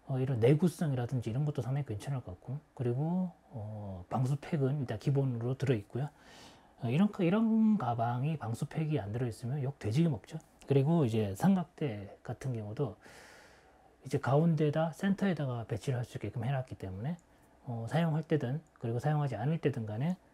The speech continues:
무게중심이 어디 하나로 쏠리지 않고 그대로 균형을 잡을 수 있는 장점이 있습니다. 이제 입자 자체가 상당히, 어, 좋은 그런 밀도가 좁은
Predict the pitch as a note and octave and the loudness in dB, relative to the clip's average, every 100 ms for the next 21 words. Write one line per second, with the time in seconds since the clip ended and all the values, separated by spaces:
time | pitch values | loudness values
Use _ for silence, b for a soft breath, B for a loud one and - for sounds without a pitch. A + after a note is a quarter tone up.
0 | b - C#3+ C#3 A#2+ G#2+ - C3 A2+ B2 | b 2 4 4 2 -4 -2 -4 -2 -2
1 | B2 C3+ B2 A#2+ E3 E3 D#3 G#2 G#2 - | -2 -2 -4 -2 0 0 -2 -6 -8 -6
2 | - A2 G#2+ A2+ B2+ C3 C3+ C#3 B2+ B2+ | -4 -2 -4 -4 -2 0 0 -2 -2 -4
3 | A#2+ G#2+ C3 C#3+ A2+ A2+ C3+ A#2 G2+ A#2 | -6 -6 -4 -4 -6 -6 -4 -4 -6 -6
4 | A2 - - - B2+ B2 D#3 - G#3 D3 | -6 -6 -10 -8 -4 -2 2 6 6 4
5 | - C#3 C#3 C#3 C#3 C#3+ D3+ D#3+ - _ | -2 -2 0 0 -2 0 0 -2 -8 _
6 | - - A#2+ G#2+ - C3 D3+ E3 D#3 C#3 | -18 -10 -8 -6 4 8 8 6 2 0
7 | C3 B2+ A#2 G2 G2 G2+ D3 - F3 D3+ | 0 0 -2 -4 -6 2 2 4 4 4
8 | C3+ G2+ A2 - C3+ D3+ A#2 D#3+ | 2 -4 -8 0 4 4 4 -2